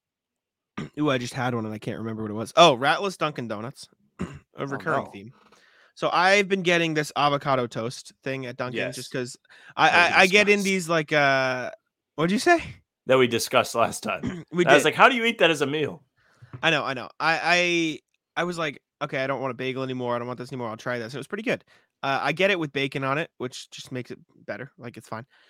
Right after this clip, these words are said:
Speaker 1: Um, but one Dunkin', whenever I order it with bacon, <clears throat> just doesn't put the bacon <laughs> on. They're just like, "Nah."
Speaker 2: They
Speaker 1: And
Speaker 2: charge
Speaker 1: I don't
Speaker 2: you?
Speaker 1: know. Yeah, I mean, I pay, I pay, I get it on the app. I put, <laughs> I do it on the app because I have big order and I just do the app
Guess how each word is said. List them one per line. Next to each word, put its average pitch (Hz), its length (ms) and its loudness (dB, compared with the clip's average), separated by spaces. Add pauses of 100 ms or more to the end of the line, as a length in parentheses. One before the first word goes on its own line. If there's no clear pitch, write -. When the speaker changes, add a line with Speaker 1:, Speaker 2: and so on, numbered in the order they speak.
(420)
Speaker 1:
Um, 147 580 2 (480)
but 160 320 0
one 185 320 0
Dunkin', 147 640 -2
whenever 165 260 -2
I 170 40 4
order 165 140 2
it 147 40 2
with 143 120 -4
bacon, 143 480 -2 (180)
<clears throat> 170 220 -16
just 170 200 -10
doesn't 165 320 0
put 165 140 -6
the 156 60 -14
bacon 139 340 -6
<laughs> - 40 -14
on. - 160 -8 (280)
They're 175 180 -2
just 165 140 -8
like, 120 100 -8
"Nah." 113 280 -2 (120)
Speaker 2:
They 123 80 4
Speaker 1:
And - 80 -2
Speaker 2:
charge 123 180 -4
Speaker 1:
I 165 80 2
don't 190 100 4
Speaker 2:
you? - 60 4
Speaker 1:
know. 190 180 6 (720)
Yeah, 180 300 0
I 170 120 2
mean, 165 120 0
I 160 80 2
pay, 180 320 0
I 160 80 0
pay, 190 220 -4
I 156 160 0
get 147 260 -6
it 151 40 -2
on 139 100 -2
the 123 100 -6
app. 165 300 -4
I 131 160 -6
put, - 260 2
<laughs> - 140 -4
I 156 60 0
do 156 180 0
it 160 60 0
on 175 80 -2
the 180 100 -4
app 131 240 -4
because 139 300 -6
I 135 80 0
have 131 140 -4
big 139 140 -4
order 131 320 -2
and 127 80 -4
I 127 60 -6
just 131 120 -16
do 143 120 -8
the 127 120 -6
app 123 220 -6